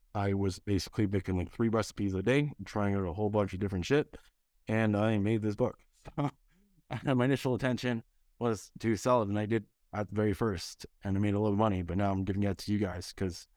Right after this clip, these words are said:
you guys are my clients. All right, so I dropped that down below, and I'll send you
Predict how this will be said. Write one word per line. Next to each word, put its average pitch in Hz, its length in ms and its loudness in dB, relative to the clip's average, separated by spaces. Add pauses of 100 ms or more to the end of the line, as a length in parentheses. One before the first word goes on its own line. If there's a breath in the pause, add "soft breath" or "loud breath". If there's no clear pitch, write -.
(360)
you 113 120 0
guys 104 340 2 (160)
are 98 200 2
my 104 160 0
clients. 139 340 -4 (720)
All 117 80 2
right, 90 100 0
so 104 80 0
I 98 40 2
dropped 117 220 2
that 110 180 2
down 104 180 4
below, 117 340 2
and 95 120 -2
I'll 101 260 -2
send 101 300 -2
you 101 220 2